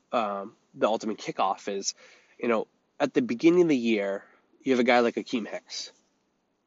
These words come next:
The Bears didn't get to the ten wins, um, which was the max value that that Ultimate Kickoff card could get.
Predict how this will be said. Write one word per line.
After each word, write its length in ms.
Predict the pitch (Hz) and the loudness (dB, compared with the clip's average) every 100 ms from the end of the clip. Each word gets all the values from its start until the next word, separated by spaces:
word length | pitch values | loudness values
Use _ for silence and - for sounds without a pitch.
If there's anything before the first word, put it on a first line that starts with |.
| _ _ _ _ _ - | _ _ _ _ _ -6
The 140 | 127 | -2
Bears 540 | 110 127 131 131 - - | 4 6 8 6 0 -6
didn't 240 | 131 123 113 | 0 0 0
get 180 | 110 - | -2 -6
to 80 | |
the 80 | 107 | -10
ten 260 | 95 98 92 | -10 -12 -12
wins, 420 | 92 92 - - _ _ - _ _ - | -12 -12 -12 -12 _ _ -20 _ _ -10
um, 340 | 113 98 95 - | -8 -6 -8 -6
which 220 | 139 113 | -4 -2
was 100 | 110 | -4
the 100 | - | -4
max 340 | 104 101 - - | -2 -2 -4 -6
value 420 | 98 85 90 - _ - | -6 -8 -10 -16 _ -8
that 160 | 104 | -6
that 240 | 101 95 101 - - _ - | -4 -6 -8 -12 -18 _ -6
Ultimate 280 | 110 98 | -6 -6
Kickoff 340 | - 110 92 - | -4 -2 -4 -4
card 240 | - - | -8 -8
could 140 | _ - | _ -8
get. 200 | - | -8